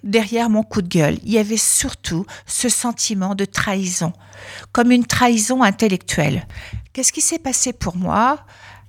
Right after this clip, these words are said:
après cette colère ? Eh bien bon, j'ai pas compris tout de suite, j'ai senti qu'à l'intérieur de moi, ça remuait, mais surtout comme une, une sensation d'un, une tension qui s'est lâchée,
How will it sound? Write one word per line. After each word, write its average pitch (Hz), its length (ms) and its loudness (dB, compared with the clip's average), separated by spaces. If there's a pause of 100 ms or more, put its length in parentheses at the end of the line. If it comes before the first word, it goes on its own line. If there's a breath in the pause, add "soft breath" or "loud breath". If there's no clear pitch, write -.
(160 loud breath)
après 226 640 2 (200)
cette - 380 0
colère ? 165 680 0 (1040 soft breath)
Eh 185 60 -8
bien 190 160 6
bon, 185 260 4 (140)
j'ai - 180 -2
pas 196 220 0
compris - 440 -4
tout 214 140 -6
de - 40 -6
suite, 240 440 0
j'ai 202 80 0
senti - 380 -2
qu'à 214 100 0
l'intérieur 190 520 0
de 196 120 0
moi, 196 360 2
ça 285 260 2
remuait, 190 480 0
mais 247 160 0
surtout - 420 -2
comme 180 260 0
une, 190 300 4 (460 loud breath)
une 196 80 -2
sensation 226 680 2
d'un, 160 180 0 (100)
une 175 160 -2
tension 233 640 2 (260 loud breath)
qui 208 120 -4
s'est 240 200 2
lâchée, 190 540 0